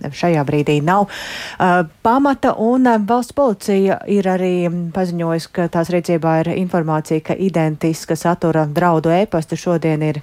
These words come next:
izplatīti arī citām iestādēm, tajā skaitā tiesām un pašvaldībām, un policija ir saziņā ar šīm iestādēm. Bet no šodienas ir apturēta Pēdēdzes un Vientuļu robežšķērsošanas punktu darbība, un uz,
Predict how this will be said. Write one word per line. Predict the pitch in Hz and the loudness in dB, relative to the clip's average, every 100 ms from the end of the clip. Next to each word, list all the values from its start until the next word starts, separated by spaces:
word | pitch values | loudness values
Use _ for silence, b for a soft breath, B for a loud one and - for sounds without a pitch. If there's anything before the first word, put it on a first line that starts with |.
| - | -6
izplatīti | 160 - 143 143 - | -6 -4 -4 -4 -2
arī | 156 196 | 0 2
citām | 247 247 233 202 214 | 0 2 2 4 2
iestādēm, | 208 180 170 151 | 2 0 0 -2
tajā | 143 143 139 | -4 -6 -6
skaitā | - 147 147 139 | -4 -2 -2 -2
tiesām | 202 214 - 156 135 | 0 0 0 -2 -2
un | 139 135 | -6 -2
pašvaldībām, | 170 202 220 190 185 170 160 156 | -2 2 2 2 2 0 0 0
un | 196 - B B B B | -2 -4 B B B B
policija | 160 165 185 160 | 0 0 0 0
ir | - 160 156 - | 0 0 0 -6
saziņā | 160 - 156 156 147 135 - | -8 -2 -2 0 -2 -2 -2
ar | 147 143 | -4 -4
šīm | - - 147 131 | -4 -2 -2 -2
iestādēm. | 156 143 135 139 - 208 - _ B B B B B B B B | -2 -2 -2 -2 -4 -8 -18 _ B B B B B B B B
Bet | 202 262 285 | 2 4 4
no | 262 302 | 4 4
šodienas | 277 208 214 294 339 | 2 4 4 2 0
ir | 202 | 0
apturēta | 190 - 240 262 262 285 277 240 | 0 0 2 2 2 0 0 -6
Pēdēdzes | 208 170 175 180 - | -2 0 0 -2 -2
un | 208 | 0
Vientuļu | 202 262 254 240 247 | 2 2 2 4 4
robežšķērsošanas | 247 226 208 - 220 214 - 202 214 196 | 2 2 -2 0 0 0 -2 -4 -4 -4
punktu | 214 202 202 | -2 -2 0
darbība, | 208 262 233 226 190 220 | 0 2 2 2 2 0
un | 220 196 B B 196 | -2 -6 B B -6
uz, | 190 | -4